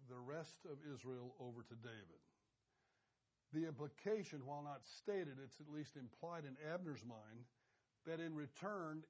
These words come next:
if Abner lays the kingdom at David's feet, that David's gonna do some, something nice for Abner. In those cultures, the nice thing that would typically be done would be you would be made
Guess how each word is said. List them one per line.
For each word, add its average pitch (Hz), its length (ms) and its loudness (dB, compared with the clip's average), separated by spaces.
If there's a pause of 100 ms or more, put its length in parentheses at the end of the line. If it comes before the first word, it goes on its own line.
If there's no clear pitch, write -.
if 151 160 -6
Abner 180 420 4
lays 185 440 6
the 165 120 -4
kingdom 180 460 2
at 135 140 -4
David's 135 400 -2 (140)
feet, 156 320 -2 (880)
that 156 140 -2
David's 170 320 2
gonna 147 160 -2
do 135 120 -2
some, 127 440 -6
something 123 340 -8
nice 107 260 -8
for 147 180 -10
Abner. 160 380 0 (1000)
In 151 200 2
those 202 340 4
cultures, 139 720 -2 (260)
the 151 60 -4
nice 170 380 0
thing 190 180 -2
that 160 120 -2
would 135 140 -6
typically 156 380 0
be 135 160 0
done 156 400 -2 (840)
would 135 100 -6
be 139 340 0 (300)
you 170 220 0
would 156 160 4
be 139 120 2
made 131 340 -2